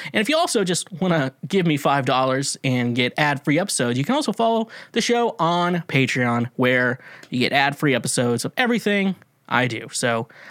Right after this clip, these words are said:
don't be stingy. Check that out. So, uh, let's get back to it.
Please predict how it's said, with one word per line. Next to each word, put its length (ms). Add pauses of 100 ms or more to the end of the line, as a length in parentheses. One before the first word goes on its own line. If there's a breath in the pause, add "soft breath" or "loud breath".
(140)
don't 180
be 100
stingy. 340
Check 260
that 200
out. 240
So, 300 (520 loud breath)
uh, 180
let's 120
get 180
back 300
to 240
it. 140